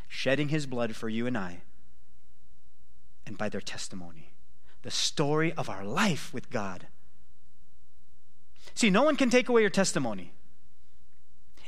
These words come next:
They, they can debate you about the Word of God and, and,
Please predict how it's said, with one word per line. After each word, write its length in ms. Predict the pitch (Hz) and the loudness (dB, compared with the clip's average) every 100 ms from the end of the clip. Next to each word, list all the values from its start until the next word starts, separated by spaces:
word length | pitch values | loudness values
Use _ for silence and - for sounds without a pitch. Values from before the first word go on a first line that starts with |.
| - - 180 151 | -4 -4 -2 0
They, 160 | 156 214 | 0 4
they 200 | 160 302 | 4 6
can 180 | 320 208 | 6 6
debate 400 | 202 143 247 220 | 6 8 6 6
you 160 | 269 | 4
about 240 | 220 214 185 | 6 4 4
the 80 | |
Word 240 | 156 220 240 | 6 6 6
of 140 | 190 | 6
God 360 | 208 214 247 247 | 6 8 6 6
and, 140 | 180 | 6
and, 180 | 180 | 6